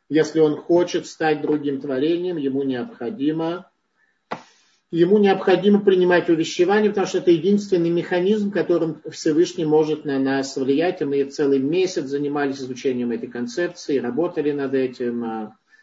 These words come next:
исправление недостатков, более точно, искоренение дурных качеств. Борьба с дурным побуждением. Мы достаточно конкретно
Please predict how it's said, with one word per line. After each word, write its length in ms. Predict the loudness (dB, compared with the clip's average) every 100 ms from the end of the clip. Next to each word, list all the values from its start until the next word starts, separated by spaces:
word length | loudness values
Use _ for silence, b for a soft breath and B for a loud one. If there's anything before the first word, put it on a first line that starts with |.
| b _
исправление 720 | -4 -2 2 6 8 8 6
недостатков, 800 | 4 2 2 0 0 -2 -4 -12 -4
более 240 | 0 0
точно, 380 | 0 -4 -4 -4
искоренение 1040 | -4 0 2 2 0 -2 -2 -2 -2 -2 -2
дурных 580 | 0 2 2 -2 -4
качеств. 480 | -4 -4 -6 -10 -20 b b b b 2
Борьба 360 | 2 4 4
с 80 | 4
дурным 320 | 2 2 0
побуждением. 720 | 0 0 0 2 2 2 -2 -6
Мы 60 |
достаточно 1080 | -4 -4 -4 -4 -6 -6 -4 -2 -2 -4 -6
конкретно 1040 | -6 -8 -4 -2 -2 -4 -6 -2 -2 -2